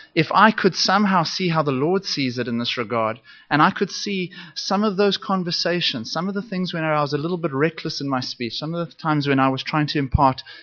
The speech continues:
pearls of wisdom, when I was trying to, and, and in all the casual talk, how much of that has affected, seriously, significantly affected the lives of the people that I've spoken to.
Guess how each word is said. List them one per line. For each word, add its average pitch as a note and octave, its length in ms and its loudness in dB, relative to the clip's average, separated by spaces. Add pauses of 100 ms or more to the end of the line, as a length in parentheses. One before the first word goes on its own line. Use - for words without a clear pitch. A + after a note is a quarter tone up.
(140)
pearls D#3 240 0
of C3 100 -2
wisdom, B2+ 420 -2
when A#2 120 -8
I A#2+ 40 -6
was A#2+ 100 -12
trying C#3+ 320 -2
to, C#3 180 0 (320)
and, C#3 200 4
and D3 260 0
in D#3 160 -4
all F3+ 200 0
the D#3 80 -2
casual F3 460 0
talk, - 340 -4 (300)
how - 320 2
much A#3 240 4
of F#3 100 0
that D#3 160 2
has C#3 160 -2
affected, B2+ 580 -8 (220)
seriously, G#3 580 2
significantly E3+ 720 -2
affected B2+ 400 -6
the A#2 80 -2
lives A#2 260 0
of A#2 60 -10
the A2+ 60 -8
people B2 300 -10
that A2 80 0
I've G#2+ 100 -4
spoken A#2 440 -6
to. - 200 -12